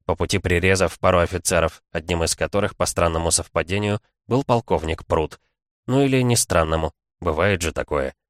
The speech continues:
Это ему за моих морпехов. Генералу я связал руки за спиной, в рот кляп, снял сапоги, чтобы не грохотал ими, и мы пробежались по городу.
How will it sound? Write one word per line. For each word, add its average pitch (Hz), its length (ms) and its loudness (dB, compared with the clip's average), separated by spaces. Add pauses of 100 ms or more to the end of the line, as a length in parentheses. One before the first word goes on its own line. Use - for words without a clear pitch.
(360)
Это 120 200 -2
ему 110 280 2
за 104 120 2
моих 98 260 2
морпехов. 98 680 -2 (560)
Генералу 127 480 4
я 127 140 4
связал 123 360 2
руки 123 220 2
за 110 120 0
спиной, 95 520 0 (100)
в 80 140 -8
рот 107 220 2
кляп, 85 360 0 (180)
снял 101 320 2
сапоги, 98 380 0
чтобы 90 340 0
не 85 120 -2
грохотал 87 640 2
ими, 90 300 -2 (280)
и 104 80 -2
мы 127 140 2
пробежались 95 560 2
по 92 140 0
городу. 85 480 0